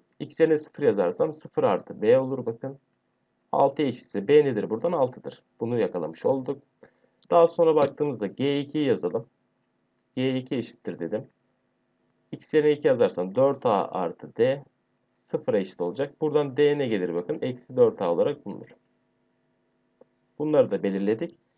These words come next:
En son yine bir toparlayalım F X fonksiyonunu. Şöyle yazalım artık. F X eşittir A X artı altı oldu bakın. G X fonksiyonu da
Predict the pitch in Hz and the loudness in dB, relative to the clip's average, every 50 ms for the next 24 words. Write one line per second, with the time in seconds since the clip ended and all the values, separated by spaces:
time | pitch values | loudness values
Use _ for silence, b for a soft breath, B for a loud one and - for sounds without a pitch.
0 | _ - - - 202 190 190 190 190 180 175 175 170 170 156 156 - 170 156 151 | _ -6 -2 0 0 0 0 2 2 2 2 2 0 0 0 0 4 4 4 6
1 | 151 151 143 135 131 120 110 107 104 104 104 - - - - 123 113 104 - - | 6 4 4 6 4 4 4 4 0 -2 -4 -6 -16 -10 -4 -4 -4 -4 -4 -6
2 | 110 95 95 113 127 127 - 127 117 104 101 92 87 85 85 82 80 82 82 80 | -6 -4 -4 -4 -6 -4 0 0 0 2 2 0 0 -2 -4 -8 -6 -6 -6 -8
3 | 76 - - - - - - 117 - 139 131 - - 117 104 - - - _ _ | -8 -10 -12 -12 -10 -10 -12 -10 -10 -12 -12 -10 -10 -10 -10 -10 -14 -20 _ _
4 | - 156 - - _ _ _ _ _ _ _ _ _ _ _ _ _ _ _ _ | -4 -4 -4 -6 _ _ _ _ _ _ _ _ _ _ _ _ _ _ _ _
5 | _ _ _ _ _ _ _ _ _ _ _ _ _ _ _ _ _ _ _ _ | _ _ _ _ _ _ _ _ _ _ _ _ _ _ _ _ _ _ _ _
6 | _ _ _ - - 135 143 143 - 143 160 160 - - - - - - - 226 | _ _ _ 2 4 4 4 4 2 0 -2 -6 -8 -14 -20 -16 -6 -2 0 0
7 | - - - - - - - 151 151 139 135 135 - 127 107 92 - - - - | 0 -2 -4 -8 -6 -2 0 2 2 2 0 0 0 -2 -2 -2 -2 -8 -8 -8
8 | 73 - - 139 170 - _ _ _ _ _ _ _ _ _ - 156 160 156 151 | -8 -6 -8 -8 -8 -8 _ _ _ _ _ _ _ _ _ -6 -4 -2 -2 -2
9 | 151 151 - - 151 117 101 98 - - 90 90 87 85 98 262 156 | -6 -8 -4 -2 0 0 -2 -2 -6 -4 -4 -4 -2 -2 -2 -4 -4